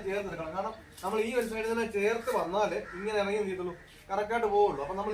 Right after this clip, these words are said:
ഈ ഒരു സൈഡ് തന്നെ ചേർത്തെടുത്തു. സൈഡ് ചേർന്ന് വന്നതിന് ശേഷം നേരെ ഫ്രണ്ടിലേക്ക് പോയതിന് ശേഷം എന്ത് ചെയ്യാവും? റൈറ്റിലേക്ക് നമ്മൾ ഓടിക്കുക. അല്ല, നമ്മൾ ഈ വണ്ടിയുടെ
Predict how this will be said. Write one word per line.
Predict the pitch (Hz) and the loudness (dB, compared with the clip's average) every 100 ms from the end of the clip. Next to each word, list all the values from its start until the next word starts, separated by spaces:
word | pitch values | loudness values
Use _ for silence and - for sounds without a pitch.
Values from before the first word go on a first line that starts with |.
| 220 | 0
ഈ | 247 | 0
ഒരു | 208 | 0
സൈഡ് | 214 220 | -2 0
തന്നെ | 214 196 | -2 0
ചേർത്തെടുത്തു. | 185 208 196 - 139 - - - - - | 0 0 -2 -6 -8 -10 -14 -20 -20 -2
സൈഡ് | 214 233 208 | 0 0 2
ചേർന്ന് | 226 240 247 269 233 | 2 4 2 2 2
വന്നതിന് | 226 233 | 2 -4
ശേഷം | 196 175 - - | -4 -6 -10 -12
നേരെ | 196 220 254 247 - 190 | -8 -2 -4 -4 -12 -10
ഫ്രണ്ടിലേക്ക് | 202 220 247 247 247 196 | -10 -6 -4 -2 -4 -6
പോയതിന് | 196 214 208 180 | -4 -4 -4 -8
ശേഷം | 160 - - - - - - - - 175 | -10 -12 -16 -18 -18 -20 -20 -18 -16 -12
എന്ത് | 190 | -6
ചെയ്യാവും? | 202 185 180 - 165 | -4 -2 -4 -12 0
റൈറ്റിലേക്ക് | 190 208 208 240 220 | 2 2 -2 -4 -4
നമ്മൾ | 196 185 | -4 -6
ഓടിക്കുക. | 175 180 | -2 0
അല്ല, | 180 208 | 0 0
നമ്മൾ | 220 233 | -4 0
ഈ | |
വണ്ടിയുടെ | 214 214 247 | 0 0 -4